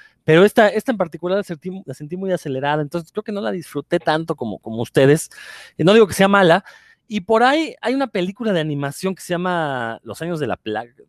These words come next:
no, Los Perros de la Plaga, The Plague Dogs, que, eh, muchos la, la han comparado porque esta, esta película, no la he visto, la verdad, ¿no? Pero, este, de hecho, es uno de mis pendientes. Eh, trata sobre, llega una enfermedad que mata a los humanos,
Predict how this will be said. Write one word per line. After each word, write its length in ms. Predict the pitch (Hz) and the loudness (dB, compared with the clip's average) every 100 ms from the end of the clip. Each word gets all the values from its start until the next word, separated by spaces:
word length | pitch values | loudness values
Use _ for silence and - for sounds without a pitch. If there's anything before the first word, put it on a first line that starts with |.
| _ | _
no, 180 | 151 160 | -2 0
Los 140 | 156 | 0
Perros 280 | - 214 240 | 2 4 4
de 60 | 185 | 4
la 80 | 151 | 2
Plaga, 560 | 156 156 147 143 - _ | 2 2 2 -2 -4 _
The 220 | 127 131 | -8 -6
Plague 260 | 175 190 185 | -2 -2 0
Dogs, 420 | 156 165 226 - _ _ _ _ _ _ | 2 0 -2 -16 _ _ _ _ _ _
que, 720 | 165 156 147 147 147 151 - _ | -4 -2 -2 -2 -2 -4 -8 _
eh, 240 | 92 147 | -20 -14
muchos 440 | 160 185 226 - 214 | -6 -2 0 -2 2
la, 160 | 180 | 2
la 140 | 143 160 | 4 2
han 80 | 185 | 0
comparado 720 | 208 175 156 165 185 208 - _ _ | 0 2 2 4 4 2 -4 _ _
porque 400 | 156 143 151 147 | -8 -6 -4 -4
esta, 640 | 156 202 180 151 117 107 123 | -2 2 2 2 0 -4 -4
esta 160 | - | -4
película, 260 | 175 185 190 | -2 2 2
no 100 | 208 | 4
la 80 | 208 | 2
he 20 | |
visto, 240 | 196 - | 2 -2
la 80 | 131 | -4
verdad, 240 | 123 123 113 | -4 -4 -4
¿no? 220 | 175 202 | -6 -6
Pero, 200 | 139 110 | -8 -8
este, 260 | - - | -10 -12
de 360 | 110 101 101 98 - | -10 -10 -12 -16 -16
hecho, 160 | - | -10
es 40 | 170 | -4
uno 120 | 156 | -4
de 40 | |
mis 100 | 123 | -4
pendientes. 560 | - 110 131 135 180 - _ _ - - - _ | -6 -4 -2 -2 -4 -10 _ _ -20 -20 -20 _
Eh, 200 | 143 143 | 0 2
trata 500 | 143 175 202 190 175 - | 4 6 6 6 4 -4
sobre, 300 | - 123 120 | -12 -10 -8
llega 320 | 123 165 175 | -2 2 2
una 500 | 175 170 160 139 127 | 2 2 2 2 0
enfermedad 560 | 123 139 131 135 165 165 | -4 -6 -2 2 2 0
que 140 | 165 | -2
mata 260 | 143 156 165 | -2 0 -2
a 40 | |
los 140 | 147 | -2
humanos, 540 | 165 175 165 170 - | -4 -4 -2 -4 -8